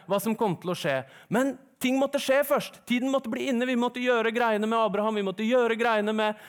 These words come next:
med, med Josva. Vi måtte gjøre greiene med David. Vi måtte bli ferdig med dette, så var det stilletid, sant? Og så, nå, nå er tiden inne. Og så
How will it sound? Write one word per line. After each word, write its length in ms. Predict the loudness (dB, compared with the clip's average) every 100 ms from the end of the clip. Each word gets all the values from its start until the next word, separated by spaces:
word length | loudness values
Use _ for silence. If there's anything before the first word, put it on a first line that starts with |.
| -12 -4
med, 380 | 0 0 -2 -2
med 800 | -2 0 0 0 -2 -2 -4 -4
Josva. 380 | -4 -2 -2 0
Vi 100 | -2
måtte 200 | -4 0
gjøre 320 | 2 2 2
greiene 300 | 0 0 0
med 100 | 0
David. 400 | 2 2 2 -2 -6 -20 -10
Vi 80 | -2
måtte 240 | -2 -2
bli 80 | -4
ferdig 320 | 0 2 2
med 80 | 2 0
dette, 240 | 0 0
så 80 | 0
var 160 | 0 0
det 60 |
stilletid, 580 | -2 -2 0 0 -2 -2 -10 -8
sant? 280 | -4 -4 -6 -14 _ _ _ _ _
Og 80 | -20
så, 240 | -14 -12 -12 -14 -10
nå, 340 | -6 -4 -6 -10 _ _ _ _ -14 -10
nå 160 | -10 -12 -20 _
er 100 | -18 -14
tiden 280 | -14 -14
inne. 240 | -16 -20 _ _ _ _ _ _ -20
Og 80 | -18
så 160 | -18